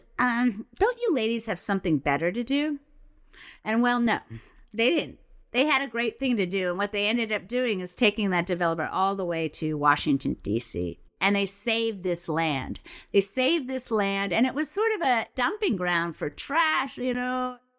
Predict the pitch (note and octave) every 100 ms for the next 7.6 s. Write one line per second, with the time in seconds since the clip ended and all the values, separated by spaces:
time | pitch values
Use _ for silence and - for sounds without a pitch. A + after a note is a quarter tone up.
0 | - C#4+ D4 D4 - E4 E4 C#4+ C#4 B3
1 | B3 A#3 G#3+ F#3+ F#3 F3+ G#3 C4 C4 B3+
2 | A#3 A#3 F3+ F#3 F#3 E3+ G3 F#3 G#3+ B3
3 | A#3+ B3 A#3+ - B3 A#3 A#3 A#3 - G#3
4 | G3 - - A3+ A3 A3 A3 - - -
5 | - A3 A#3 A3 - A#3 A3 G#3 G3 G3
6 | - - A3+ A3 - - G#3+ G3+ G3+ G3+
7 | - A3 G#3+ G#3 G3+ -